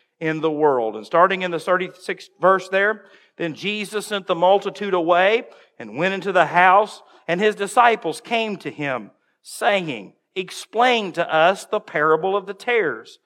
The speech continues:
of the field.' He answered and said to them, 'He who sows the good seed is the Son of Man.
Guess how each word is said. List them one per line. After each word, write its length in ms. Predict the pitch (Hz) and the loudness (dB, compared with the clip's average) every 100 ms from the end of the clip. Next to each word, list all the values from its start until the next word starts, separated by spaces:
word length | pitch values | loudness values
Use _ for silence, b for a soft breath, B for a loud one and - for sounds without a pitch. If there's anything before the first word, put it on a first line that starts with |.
| _ _ | _ _
of 200 | 156 175 | 2 2
the 100 | 175 | 0
field.' 520 | 185 - 247 220 123 - _ _ _ b b | -8 -8 -8 -6 -8 -10 _ _ _ b b
He 220 | 233 226 | -4 2
answered 360 | 262 269 214 | 2 2 -4
and 160 | 180 165 | -8 -8
said 260 | - 214 196 | 0 0 2
to 100 | 170 | -2
them, 320 | 160 175 220 | 0 0 -2
'He 220 | 190 240 | -6 -8
who 200 | 220 208 | -6 -6
sows 440 | 175 202 202 196 165 | -6 0 2 2 0
the 100 | 175 | -8
good 320 | 156 240 185 | -4 -6 -6
seed 340 | - 151 180 | -12 -10 -8
is 200 | 175 170 | -8 -10
the 100 | 170 | -12
Son 260 | 165 202 196 | -8 -4 -4
of 100 | 185 | -2
Man. 420 | 208 214 170 117 | -4 -4 -6 -10